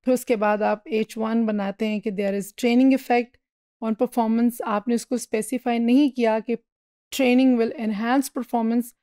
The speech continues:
or training will hurt performance, तो इसका मतलब है फिर आपने इसको नॉन डायरेक्शनल रखा है।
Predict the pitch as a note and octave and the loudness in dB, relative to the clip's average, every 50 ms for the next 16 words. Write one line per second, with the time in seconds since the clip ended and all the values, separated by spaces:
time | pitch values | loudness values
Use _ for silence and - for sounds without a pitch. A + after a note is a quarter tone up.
0 | _ _ _ _ _ _ _ - A#3 A#3 A#3 - - B3+ A3+ A3+ A#3 A#3+ A#3+ A3+ | _ _ _ _ _ _ _ -2 -2 -2 -2 -2 -2 0 2 4 4 4 2 2
1 | G#3+ G#3+ A3 G3+ G3 - - B3 B3 B3+ B3+ - - _ A#3 G#3+ - - G3+ F#3+ | 0 0 -2 -4 -6 -2 0 2 2 2 2 0 -6 _ -6 -6 -6 -8 -10 -8
2 | F#3+ G#3 B3 C4 - - _ _ _ _ _ _ _ A#3 A3+ - - B3 A3+ G#3 | -8 -6 -6 -6 -8 -10 _ _ _ _ _ _ _ -4 -4 -2 0 -2 0 0
3 | G#3 - G#3+ G#3+ G#3+ A3 - - G#3+ G3+ G3 G3 G#3 G3+ - - C4+ C4+ B3 A3+ | -2 -4 -4 -4 -4 -4 -4 -4 -4 -4 -4 -4 -6 -8 -6 -2 2 2 4 4
4 | G#3+ G#3+ G#3+ G#3 G3+ G#3+ F#3+ F#3+ F3+ - - G#3 F#3+ F#3 F#3 - _ F#3+ F#3+ G3 | 2 2 0 0 0 0 -2 -2 -4 -6 -8 -8 -8 -8 -10 -14 _ -14 -14 -14